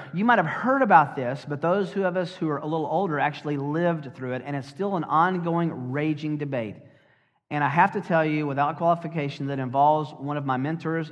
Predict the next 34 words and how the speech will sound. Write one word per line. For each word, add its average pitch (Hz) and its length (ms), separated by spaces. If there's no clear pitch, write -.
and 123 460
dear 160 200
friends, 127 420
Pastor 143 320
John 139 220
MacArthur, 127 500
whose 120 240
church 131 320
I - 80
was 120 140
on 110 100
staff 135 320
at 131 220
for 110 80
about 107 220
twenty-five 123 420
years, 160 320
and 127 260
where 123 160
I 113 80
came 127 340
from 139 420
to 135 80
be 131 140
here. 127 400
Um, 127 380
I 175 180
am 214 140
a 175 60
bit 185 200
slanted 135 600
in 131 180
this 127 160
understanding. 110 540